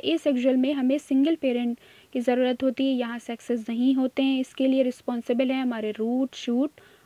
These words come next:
और, अ, अ, buds, ठीक है, और leaves, ये responsible होते हैं। अब हम ये देख रहे हैं कि हमारे बहुत से, अभी तो हमने ये जो plants की बात कर रहे हैं, ये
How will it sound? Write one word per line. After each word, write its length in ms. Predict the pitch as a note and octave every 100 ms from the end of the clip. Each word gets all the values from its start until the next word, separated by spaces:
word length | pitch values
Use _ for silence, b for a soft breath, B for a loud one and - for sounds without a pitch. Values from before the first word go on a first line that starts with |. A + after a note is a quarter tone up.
| b B3
और, 140 | E4
अ, 60 | A4 b b _ A3
अ, 1160 | G#3+ G#3 G#3 G#3 G#3 G#3+ _ _ A3+ A3 A3 G#3+ -
buds, 500 | G#3+ B3 C#4+ - - _ -
ठीक 180 | A4 F4+
है, 140 | A#3+ -
और 100 | A#3
leaves, 420 | G#3+ B3 D4+ _ b b _
ये 160 | A#3+ C#4+
responsible 680 | C4 - C4 B3+ C#4 C#4 C#4
होते 220 | C4 D#4
हैं। 60 | G4+
अब 180 | - C#4
हम 120 | E4
ये 120 | C#4+ D4+
देख 260 | C#4+ C4+
रहे 80 | D4+
हैं 80 | D#4+
कि 80 | D#4+
हमारे 280 | C#4 C4+
बहुत 300 | D4+ B3 C#4
से, 120 | - C#4+
अभी 220 | A#3 C#4
तो 120 | D4
हमने 240 | C#4+ C4+
ये 180 | C#4+ C#4+
जो 240 | C4 B3+ B3+
plants 500 | - - A#3+ A#3+ -
की 80 |
बात 260 | A#3+ A3+ A#3
कर 160 | B3+ A#3+
रहे 120 | A#3+
हैं, 80 | A#3
ये 220 | A#3